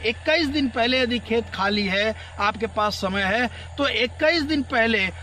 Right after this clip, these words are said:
गोबर की खाद को अपने खेतों में डाल करके, छीट करके, जुताई करके पानी चला दीजिए ताकि वो मिट्टी में पूरा mix हो जाए, Bacteria उसे खाएं और फिर उसको, उसके रूप को परिवर्तित करें।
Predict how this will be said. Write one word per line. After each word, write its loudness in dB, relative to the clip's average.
गोबर 4
की 0
खाद -2
को 2
अपने 0
खेतों 0
में 2
डाल 2
करके, 0
छीट -2
करके, 0
जुताई 2
करके 0
पानी 0
चला 2
दीजिए 0
ताकि -2
वो 0
मिट्टी 0
में 2
पूरा 0
mix 0
हो -4
जाए, -8
Bacteria 0
उसे 0
खाएं -2
और -2
फिर 2
उसको, 0
उसके 0
रूप 2
को 4
परिवर्तित 0
करें। -4